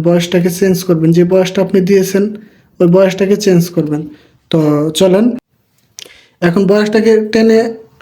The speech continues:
স্ক্রল করে, আহ, আপনারা ভিডিওর প্রথমে চলে আসবেন। প্রথমে চলে আসার পর, ও, ভয়েসটার উপরে ক্লিক করে নিচে দেখেন অডিও ইফেক্ট আছে, তারপর দুই নম্বরে আছে ভয়েস ক্যারেক্টার।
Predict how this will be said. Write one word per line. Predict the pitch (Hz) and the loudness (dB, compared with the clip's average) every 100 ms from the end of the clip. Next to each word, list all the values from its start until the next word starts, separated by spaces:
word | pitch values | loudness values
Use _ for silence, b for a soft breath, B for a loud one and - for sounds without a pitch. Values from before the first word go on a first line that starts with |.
| _ _ _ _ - | _ _ _ _ -8
স্ক্রল | - - 220 220 | -8 0 2 2
করে, | 226 233 294 B B B B B _ _ | 2 2 0 B B B B B _ _
আহ, | 180 170 175 180 | 0 0 0 -2
আপনারা | 175 190 | 0 0
ভিডিওর | 185 220 226 226 | 2 2 2 0
প্রথমে | 226 220 202 | 0 0 0
চলে | 214 208 | 2 2
আসবেন। | 208 202 233 | 2 2 0
প্রথমে | 226 220 214 196 196 | 2 0 0 0 0
চলে | 220 214 | 2 2
আসার | 202 185 196 180 | 2 0 -2 -2
পর, | 180 208 202 220 B B B B B - | 0 0 0 -2 B B B B B 0
ও, | 170 170 | 2 2
ভয়েসটার | 196 196 214 | 2 0 0
উপরে | 208 220 214 | 0 0 0
ক্লিক | 214 214 220 | 2 2 2
করে | 220 214 233 - - 190 | 0 0 -2 -4 -8 0
নিচে | 196 214 214 214 202 190 | 2 2 2 2 2 0
দেখেন | 196 196 208 | -2 0 0
অডিও | 214 220 240 226 | 2 2 2 2
ইফেক্ট | 214 214 | 0 0
আছে, | 214 - 240 254 | -2 0 -2 -2
তারপর | 202 175 190 | -4 -2 0
দুই | 175 214 | 2 2
নম্বরে | 214 202 190 | 2 2 0
আছে | 185 196 | 0 0
ভয়েস | 170 185 185 - _ _ _ _ _ | 2 2 0 -6 _ _ _ _ _
ক্যারেক্টার। | 220 208 - 165 | -2 0 0 -4